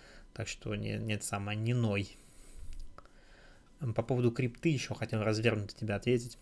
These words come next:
потому что я работаю на криптовалютную компанию и немножко углубился в эту сферу. Мне не хочется, чтобы ты потерял много денег. А, во-первых, нет такой вещи, как бесплатная альфа, да. То есть альфа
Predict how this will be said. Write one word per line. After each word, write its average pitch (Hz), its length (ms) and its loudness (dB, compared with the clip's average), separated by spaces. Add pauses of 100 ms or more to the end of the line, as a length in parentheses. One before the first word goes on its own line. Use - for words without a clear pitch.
потому 107 280 -4
что - 160 0
я 104 100 8
работаю 107 400 2
на 104 140 -2
криптовалютную 107 760 0
компанию 110 600 0 (1300)
и 117 100 2
немножко 117 440 2
углубился 127 580 4
в 110 40 4
эту 107 160 -2
сферу. 123 320 6
Мне 113 180 4
не 107 100 0
хочется, 117 320 0
чтобы - 260 -6
ты - 120 -8
потерял 104 560 -2 (360)
много 104 340 0
денег. 113 460 0 (720)
А, 104 240 2
во-первых, 123 480 2
нет 123 240 2
такой 110 260 -2
вещи, 123 320 2
как 104 180 -2
бесплатная 107 840 2
альфа, 107 480 4
да. 110 320 2 (440)
То 104 100 -2
есть - 200 -4 (100)
альфа 117 760 4